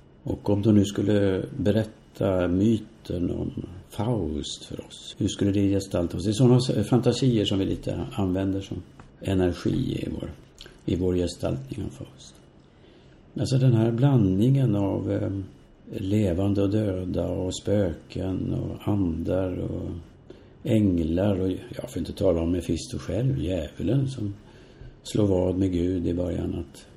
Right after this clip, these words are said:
han menar ju att människan är ju ingenting att satsa på. Hon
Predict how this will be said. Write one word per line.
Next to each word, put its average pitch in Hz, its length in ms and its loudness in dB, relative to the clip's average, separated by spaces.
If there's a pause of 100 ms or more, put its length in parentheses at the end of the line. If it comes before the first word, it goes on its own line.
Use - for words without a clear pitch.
(220)
han 92 260 0
menar 87 240 2
ju 87 80 2
att 85 320 -4
människan 87 520 -2
är 90 140 -4
ju 87 180 -4
ingenting - 460 -8
att 90 80 -10
satsa - 360 -10
på. 90 120 -10
Hon 90 420 -4